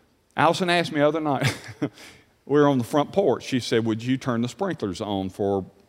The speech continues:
some plants that she had put out?" And I said, "Yes." And we're standing watching the sprinklers.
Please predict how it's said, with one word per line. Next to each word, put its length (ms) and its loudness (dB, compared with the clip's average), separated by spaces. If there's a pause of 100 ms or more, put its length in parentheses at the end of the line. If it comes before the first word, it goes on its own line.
(140)
some 240 -12
plants 440 -4
that 120 -10
she 200 -6
had 140 -8
put 140 -4
out?" 240 -4 (880)
And 100 -6
I 120 -2
said, 220 -2
"Yes." 360 -6
And 200 -8
we're 120 -4
standing 520 0
watching 420 0
the 80 -6
sprinklers. 760 -8